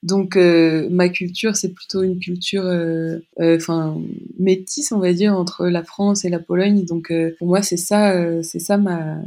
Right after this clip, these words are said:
ma posture, en fait, dans ce projet. Donc, euh, c'est vrai que c'est, c'est, c'est peut-être, c'était peut-être plus compliqué aussi pour les gens que je rencontrais de comprendre ma position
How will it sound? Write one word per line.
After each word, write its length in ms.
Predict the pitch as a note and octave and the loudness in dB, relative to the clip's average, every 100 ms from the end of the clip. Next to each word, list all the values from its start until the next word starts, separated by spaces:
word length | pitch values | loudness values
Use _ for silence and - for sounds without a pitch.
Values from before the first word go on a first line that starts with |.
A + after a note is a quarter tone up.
| E3 | -6
ma 160 | G3 F#3 | 0 0
posture, 500 | F3+ F#3 - C4 B3 | 0 -6 -4 0 0
en 80 | G3+ | 0
fait, 300 | G3 G#3+ F#3+ | -2 -2 -2
dans 140 | F#3 | -2
ce 80 | F3+ | -2
projet. 400 | - G3+ G#3 A#3 | -4 0 2 2
Donc, 240 | G3 F3+ | 0 -2
euh, 80 | F3+ F3+ - - | -4 -4 -12 -18
c'est 100 | - | -4
vrai 80 | G3 | -2
que 60 | G3+ | -2
c'est, 140 | F3+ | -6
c'est, 200 | F3+ E3+ - | -8 -8 -10
c'est 240 | - F3+ F3+ | -10 -10 -6
peut-être, 160 | F#3 | -6
c'était 280 | F#3 F#3 F#3+ | -4 -6 -6
peut-être 420 | F#3 A3 A3+ G3 | -4 -4 -4 -6
plus 220 | F3+ A#3+ | -4 -4
compliqué 600 | A#3 G#3+ - G3+ - A#3 A3 | -2 -2 -4 -10 -4 0 0
aussi 260 | F#3+ - G3+ | 0 -4 -6
pour 160 | F#3 | -4
les 120 | F3+ | -2
gens 160 | F3+ G3+ | 0 0
que 120 | G3+ | 0
je 60 | F3+ | -2
rencontrais 420 | F3 F3 F3+ G#3+ | -4 -6 -6 -4
de 60 | F#3+ | -6
comprendre 720 | - F#3 F3+ - G#3 G3+ F#3 - | -4 -6 -4 0 2 2 -2 -10
ma 220 | - G3 G3 | 0 2 2
position 580 | G3 F#3+ F#3 - B3 | 0 -2 -2 0 0